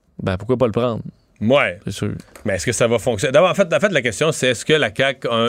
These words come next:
Speaker 2: une entente avec les libéraux ? Si oui,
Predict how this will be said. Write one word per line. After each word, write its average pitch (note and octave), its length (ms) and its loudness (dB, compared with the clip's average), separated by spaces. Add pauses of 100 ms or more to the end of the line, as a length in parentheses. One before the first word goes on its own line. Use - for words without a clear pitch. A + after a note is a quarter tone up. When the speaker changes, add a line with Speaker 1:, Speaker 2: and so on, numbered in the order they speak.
Speaker 2:
une A#2 140 0
entente A2+ 400 0
avec G#2+ 200 -2
les G2+ 80 0
libéraux ? F#2+ 360 -2 (1500)
Si - 300 0
oui, C3+ 340 2